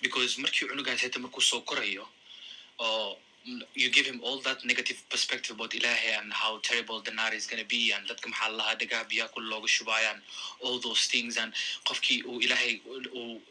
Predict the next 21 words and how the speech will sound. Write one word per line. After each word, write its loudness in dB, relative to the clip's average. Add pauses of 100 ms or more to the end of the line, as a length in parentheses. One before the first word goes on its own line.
(160)
la 6
associate 6
gareeyo, 4
maxaa 2
la 0
dhahaa, 0 (540)
and, 6
and, 6 (160)
and, -2 (560)
a-, 6
a-, 0
and 0
caro 0 (260)
iyo 4
waxyaabahaas 2
camal, -2 (640)
that 2
person 0
will 0
never, -4 (240)
ever, 0